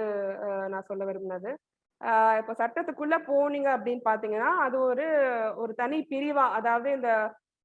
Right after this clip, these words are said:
அஹ், shops and establishments, ம், கடைகள் மற்றும், அஹ்,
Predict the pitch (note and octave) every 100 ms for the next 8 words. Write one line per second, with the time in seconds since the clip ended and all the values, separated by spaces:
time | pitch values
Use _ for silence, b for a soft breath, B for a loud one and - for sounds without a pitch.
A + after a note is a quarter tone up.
0 | - G#3+ G#3 G3+ A3+ A#3+ B3 C4+ A#3 A#3
1 | A3 G#3+ G#3+ G#3+ G#3+ A#3+ C4+ C4 A#3+ G#3
2 | G#3 F#3+ F#3+ _ _ _ _ _ _ -
3 | A#3+ C4 C4+ C4+ A#3 A#3+ C4+ B3+ A#3 G3+
4 | G3